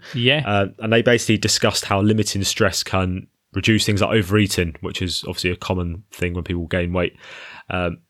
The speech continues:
Speaker 2: it was a small study though, but it basically concluded that it may be helpful with those with chronic stress. So when I note that, that's just quite a specific, I mean, just because you're stressed because you've had a hard day at work, it's a bit different to chronic stress. Chronic stress is obviously a bit more serious, so.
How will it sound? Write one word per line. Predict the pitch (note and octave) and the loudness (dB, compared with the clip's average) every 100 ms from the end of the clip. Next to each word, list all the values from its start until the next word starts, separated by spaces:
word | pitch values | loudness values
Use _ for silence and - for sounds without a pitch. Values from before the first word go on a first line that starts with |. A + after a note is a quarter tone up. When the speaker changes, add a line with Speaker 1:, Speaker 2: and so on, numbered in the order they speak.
| _ | _
Speaker 2:
it | - | -2
was | A#2+ | 0
a | - | 2
small | F3 C#3+ | 4 4
study | A#2+ A2 | 4 4
though, | G#2+ A2 | 4 4
but | F#2 | 2
it | C#2 | 2
basically | C#3 B2+ G2+ F#2 | 2 2 -2 -6
concluded | - - G#2+ G2+ | -4 0 2 2
that | G#2 D#2+ | 2 0
it | D#2+ | 0
may | A2+ A2+ | 2 4
be | G#2+ | 4
helpful | G2 G#2 F2+ G2 | 2 0 0 -2
with | F#2+ F2+ | 0 2
those | G2 F#2+ - | 2 2 0
with | G2 - | -4 -4
chronic | - A2 G2+ F2+ - - | 0 2 2 0 -4 -8
stress. | - - G#2 E2+ - - - - - - - _ | -4 0 2 0 0 -2 -4 -14 -20 -20 -20 _
So | - F#2+ | -4 0
when | G2+ | 2
I | |
note | F#2 F#2 | 4 2
that, | D#2+ F2+ | 2 2
that's | G2+ - | 2 0
just | G2+ - | -2 -2
quite | - | -2
a | |
specific, | - G2+ - - - - - _ _ _ - | 0 -2 0 0 -2 -2 -10 _ _ _ -2
I | |
mean, | G2 F#2 - - | 0 0 -4 -4
just | - | -2
because | A2 G2+ | 0 2
you're | G2+ | 2
stressed | - - F#2+ - | 2 2 2 -2
because | - E2+ | -2 0
you've | F2 | 0
had | F2 | 2
a | |
hard | F#2 F#2 | 2 2
day | F2 | 2
at | F2 | 4
work, | F#2 E2 - | 2 2 0
it's | G2 | -2
a | |
bit | G#2+ G2+ | -2 -2
different | - | -4
to | - | -6
chronic | - F#2 F2 | 0 0 0
stress. | - E2 - - - - _ - - _ | 0 0 -2 -6 -8 -20 _ -20 -20 _
Chronic | - G#2+ F2+ | 0 2 2
stress | - F#2+ | 0 2
is | F#2+ | 2
obviously | F#2 F2+ | 2 2
a | |
bit | E2+ | 0
more | F2+ | 0
serious, | - F#2 E2+ E2+ - | 2 2 2 0 -2
so. | - F2 | -2 -2